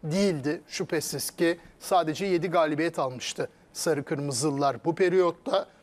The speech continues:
Üç beraberlik, iki yenilgisi vardı ve yirmi dört puanla üçüncü basamakta <clears throat> yer alıyordu. Geçtiğimiz sezon on iki, e, on iki maçta on galibiyet, bir beraberlik, bir yenilgisi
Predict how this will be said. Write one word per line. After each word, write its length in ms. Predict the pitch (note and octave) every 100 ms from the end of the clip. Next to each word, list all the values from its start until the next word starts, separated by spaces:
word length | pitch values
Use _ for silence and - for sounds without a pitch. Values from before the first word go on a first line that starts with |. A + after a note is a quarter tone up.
| _
Üç 240 | G#3+ - G#3
beraberlik, 520 | E3 D3 D3+ F3+ G#3
iki 220 | F3+ - G#3
yenilgisi 500 | G3 F#3 F3+ - A3
vardı 280 | E3+ D#3 C4
ve 60 |
yirmi 360 | G#3+ G3+ G#3+ G#3+
dört 300 | C#4 - -
puanla 560 | G3 D#3 C#3 D#3 A3+ - _ _
üçüncü 420 | F#3 - G#3+ G#3 A3+
basamakta 720 | G#3 G#3 F#3+ F3+ - G3+ - _
<clears throat> 120 | -
yer 160 | F3 D#3+
alıyordu. 560 | D#3 D3+ D3 C3+ G3+
Geçtiğimiz 520 | F3+ E3 - G3 G#3
sezon 460 | - G3+ D3+ G#3 G#3+ - _
on 120 | F#3+ C4+
iki, 220 | C4+ -
e, 320 | - E3+ D#3+
on 180 | G3+ G#3+
iki 200 | - A3
maçta 560 | F#3 - - G3 G#3 - _ -
on 220 | G3 B3
galibiyet, 520 | A3+ G3 E3 F#3 F#3+
bir 160 | G#3 A3
beraberlik, 540 | G3+ F3 D#3+ D#3 G3 -
bir 220 | D3 A3+
yenilgisi 720 | A3+ G3 F3 D#3 E3 - F#3